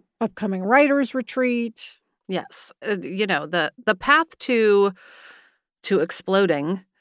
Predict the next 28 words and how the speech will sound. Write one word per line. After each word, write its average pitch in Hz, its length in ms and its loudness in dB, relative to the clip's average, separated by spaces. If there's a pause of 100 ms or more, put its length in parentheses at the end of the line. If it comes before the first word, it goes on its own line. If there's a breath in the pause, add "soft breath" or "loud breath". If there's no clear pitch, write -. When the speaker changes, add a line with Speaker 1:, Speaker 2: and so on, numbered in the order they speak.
(320)
Speaker 2:
is 208 160 0
a 208 60 4
long 202 760 4 (140)
path. - 380 2 (360)
Speaker 1:
Yeah. 202 240 -2
Speaker 2:
And 190 240 2
that's 185 560 4 (200)
our 196 100 4
focus. - 580 -4
With 185 160 -2
all 214 200 6
of 226 80 2
these 226 180 2
things 202 300 0
going 185 280 2
on 170 140 0
that 175 100 0
we 170 100 -4
can't 165 280 -4
control, 143 600 -4 (520)
we 147 140 -14
just - 300 -14
have - 240 -16
to - 180 -12 (220)
put 220 160 0
our 247 120 6
heads 175 280 0
down 151 500 -4